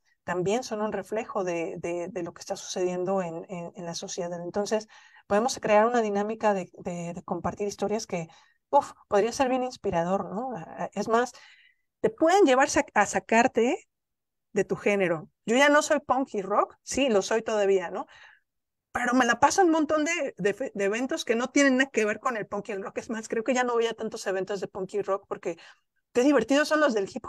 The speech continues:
hop, qué divertidos son los de, de, del regional mexicano, ¿no?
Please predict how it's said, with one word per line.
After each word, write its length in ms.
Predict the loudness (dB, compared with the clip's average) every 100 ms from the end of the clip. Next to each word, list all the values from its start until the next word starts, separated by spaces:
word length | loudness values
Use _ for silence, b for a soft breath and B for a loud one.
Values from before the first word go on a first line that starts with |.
| -10
hop, 240 | -10 -10 _ b b b _ _ _
qué 120 | 0
divertidos 560 | 2 0 0 0 0
son 180 | -2 -2
los 180 | 0 2
de, 300 | 2 2 0 0
de, 380 | 2 4 2 -2
del 180 | -2 -4
regional 460 | -4 -8 -4 -2
mexicano, 680 | -2 -2 -6 -4 -4 -2 -4
¿no? 240 | -4 -6